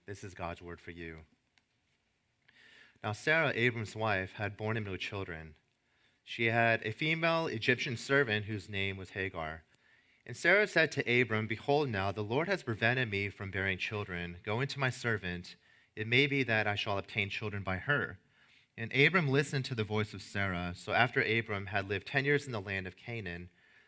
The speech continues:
Sarah, Abram's wife, took Hagar, Hagar, the Egyptian, her servant, and gave her to Abram, her husband, as a wife. And he went into Hagar, and she conceived. And when she saw that she had conceived, she looked with contempt on her mistress.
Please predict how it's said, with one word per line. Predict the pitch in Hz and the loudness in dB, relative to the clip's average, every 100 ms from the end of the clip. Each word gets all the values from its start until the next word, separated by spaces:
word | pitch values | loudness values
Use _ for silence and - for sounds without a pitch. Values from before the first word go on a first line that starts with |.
| _ | _
Sarah, | - 123 131 127 | 0 6 8 6
Abram's | 110 113 107 - | 4 2 0 0
wife, | 107 98 | 2 2
took | - 117 | -4 -8
Hagar, | - 107 107 82 85 - _ _ _ | 2 4 4 -2 -6 -8 _ _ _
Hagar, | 113 104 95 92 92 - | -2 -2 2 0 0 -4
the | 101 | -8
Egyptian, | 98 127 - 110 | 0 0 2 -2
her | 110 147 | -2 -6
servant, | - 107 95 98 - | 0 0 0 -6 -6
and | - 98 | -12 -2
gave | 120 143 | 2 4
her | 165 | 2
to | 147 - 123 - | -2 -4 -4 0
Abram, | 110 110 110 101 | 2 2 0 -4
her | 104 98 | -4 -2
husband, | 101 92 - 98 95 _ - - - | -2 -4 -6 -6 -6 _ -20 -20 -6
as | 104 110 | -6 -4
a | |
wife. | 98 120 90 - - _ _ _ _ _ _ | 0 2 2 -2 -18 _ _ _ _ _ _
And | 123 | -6
he | 147 | -2
went | 147 143 147 | 4 4 4
into | 135 147 120 | 0 0 0
Hagar, | 104 101 98 95 | 0 0 0 -2
and | 92 | -2
she | 104 | -4
conceived. | 95 98 - 98 90 85 85 - - - | -4 -12 -8 -4 0 -2 -4 -12 -20 -12
And | 101 98 | -10 -6
when | 104 | -4
she | - 117 | -2 -2
saw | - 135 151 | 2 4 4
that | 143 | 2
she | - 127 | -2 0
had | 117 | 0
conceived, | - 101 127 117 104 | -2 -8 -4 -4 -4
she | 113 | -2
looked | 110 143 120 | 0 0 -2
with | - | -6
contempt | 107 95 120 107 92 - - - | -12 -4 2 2 0 -10 -18 -10
on | 98 | -6
her | 101 | -6
mistress. | 92 95 - 76 80 - | -4 -6 -6 -10 -10 -12